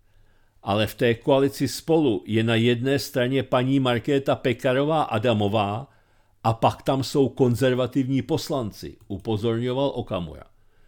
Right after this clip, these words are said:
Podle svých slov je zvědav na to,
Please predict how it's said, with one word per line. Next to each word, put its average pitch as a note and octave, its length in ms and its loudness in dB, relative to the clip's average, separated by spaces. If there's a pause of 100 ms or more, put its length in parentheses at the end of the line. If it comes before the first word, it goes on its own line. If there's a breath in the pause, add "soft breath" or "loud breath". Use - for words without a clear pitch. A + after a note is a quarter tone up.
(420)
Podle B2+ 300 4
svých A#2+ 360 -4
slov - 380 -2
je A#2+ 120 2
zvědav A#2 480 0
na G2+ 140 -4
to, G#2 360 -8